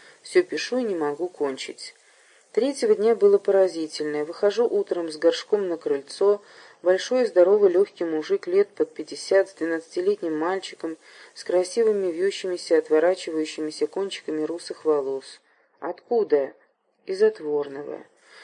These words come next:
Это село, в котором крестьяне живут профессией нищенства». «Что ты?» «Как всегда, скучная. К вашей милости». «Что?» «Да не дайте помереть голодной смертью, всё проели».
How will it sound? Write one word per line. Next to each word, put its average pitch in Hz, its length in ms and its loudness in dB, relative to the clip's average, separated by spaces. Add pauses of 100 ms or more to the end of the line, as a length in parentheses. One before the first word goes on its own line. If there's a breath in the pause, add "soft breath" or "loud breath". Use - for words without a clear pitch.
(120 soft breath)
Это - 320 10
село, 233 420 6
в - 80 -12
котором 175 400 0
крестьяне 202 560 -2
живут 175 320 -4
профессией 185 580 -2
нищенства». 143 760 -10 (680)
«Что - 400 2
ты?» 143 380 -2 (340 soft breath)
«Как 147 160 -12
всегда, 151 400 -6
скучная. 147 800 -12 (380 soft breath)
К - 80 -18
вашей 202 420 0
милости». 147 720 -10 (260)
«Что?» - 540 0 (840 soft breath)
«Да 226 440 4
не 226 220 0
дайте 233 400 6
помереть 214 560 2
голодной 190 460 4
смертью, 190 580 -2
всё 202 260 4
проели». 160 680 0